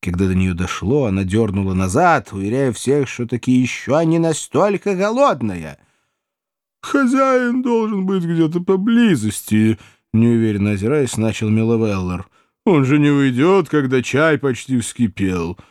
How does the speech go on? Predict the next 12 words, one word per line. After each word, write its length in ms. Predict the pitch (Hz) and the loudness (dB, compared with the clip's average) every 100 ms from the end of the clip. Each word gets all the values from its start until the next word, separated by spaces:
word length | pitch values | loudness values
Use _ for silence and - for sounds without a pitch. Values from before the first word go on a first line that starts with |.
| _ _ _ _ | _ _ _ _
Ну, 100 | 285 | 0
кажется, 380 | 214 190 196 262 | 2 0 0 -4
я 100 | 262 | -2
даже 240 | 262 269 277 | 0 0 2
могу 360 | 294 240 247 | 2 2 2
сказать, 580 | - 233 208 214 233 208 | 0 0 2 2 0 0
какие 380 | 226 196 247 240 | -4 -2 0 0
травы 520 | 247 220 214 226 254 | 2 2 2 0 0
он 240 | 262 254 | -2 -2
туда 380 | 220 240 208 208 | -2 0 2 0
положил. 960 | 196 220 220 185 147 147 147 147 147 143 160 | 0 -2 -2 -2 2 4 4 4 2 -2 -4
М, 520 | 156 147 139 135 | 0 2 4 2